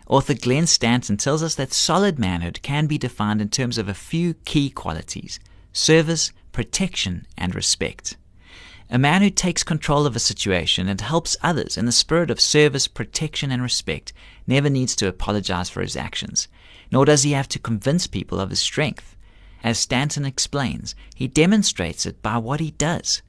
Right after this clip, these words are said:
helping, protecting, leading, serving, honoring, and showing concern for others in need. There are several things that every boy needs if he's successfully to complete his journey and grow up into the full stature of a man. Stanton lists ten of them,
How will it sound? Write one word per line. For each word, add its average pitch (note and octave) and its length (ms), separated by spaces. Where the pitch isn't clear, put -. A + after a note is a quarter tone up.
helping, D#3+ 380
protecting, - 720
leading, C#3+ 420
serving, C3+ 600
honoring, C#3+ 440
and A#2+ 160
showing F3+ 300
concern D#3 540
for - 180
others A2 260
in F#2 160
need. - 300
There C#3 160
are D3+ 100
several E3 380
things - 320
that A2 200
every D3+ 300
boy A#2 260
needs F#2+ 380
if - 140
he's D3+ 160
successfully D#3 720
to - 140
complete C3 520
his G#2 160
journey G#2 400
and F#2+ 160
grow B2 160
up C#3+ 180
into G#2+ 200
the E2+ 100
full C3 300
stature G2 500
of G2+ 100
a F2+ 60
man. - 400
Stanton E3+ 540
lists - 360
ten A2 240
of F#2 120
them, D2+ 240